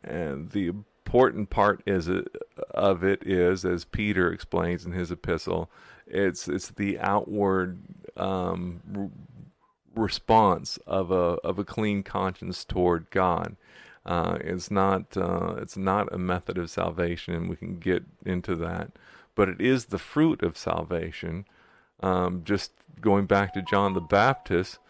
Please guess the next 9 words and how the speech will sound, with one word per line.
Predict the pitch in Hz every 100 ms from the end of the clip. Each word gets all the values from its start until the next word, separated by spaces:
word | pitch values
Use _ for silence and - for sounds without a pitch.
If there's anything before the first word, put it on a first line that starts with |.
| _ _ _
who, | 101 92 90 90 85 - - -
uh, | 87 76
called | - 101 95 90 90 90 98
those | 98 95 95 -
to | 90
repentance | 90 - 98 95 110 117 -
and | 98 104
to | 98
baptism | 90 98 107 - - 90 82 85 110